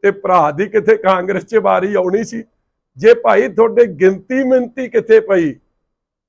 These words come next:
ਇਸ ਇਨਸਾਨ ਕਰਕੇ ਪਈ, ਕਿਉਂਕਿ ਇਹ ਫੋਰ ਫਰੰਟ 'ਚ ਬੜੀ ਇਮਾਨਦਾਰੀ ਨਾਲ, ਧਿਆਨਦਾਰੀ ਨਾਲ ਇਹਨਾਂ ਨੇ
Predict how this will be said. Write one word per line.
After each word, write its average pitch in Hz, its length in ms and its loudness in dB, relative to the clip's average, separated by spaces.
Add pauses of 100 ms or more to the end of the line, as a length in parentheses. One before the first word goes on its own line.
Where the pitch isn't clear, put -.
ਇਸ 190 440 2
ਇਨਸਾਨ 165 580 -2
ਕਰਕੇ 185 400 -2
ਪਈ, 170 240 -4
ਕਿਉਂਕਿ 202 340 -8
ਇਹ 202 300 4
ਫੋਰ - 1040 -2
ਫਰੰਟ 175 340 -2
'ਚ 208 180 0
ਬੜੀ 175 360 -4 (200)
ਇਮਾਨਦਾਰੀ 175 720 0
ਨਾਲ, 220 320 2 (920)
ਧਿਆਨਦਾਰੀ 190 680 2
ਨਾਲ 220 260 2
ਇਹਨਾਂ 196 360 2
ਨੇ 190 220 -2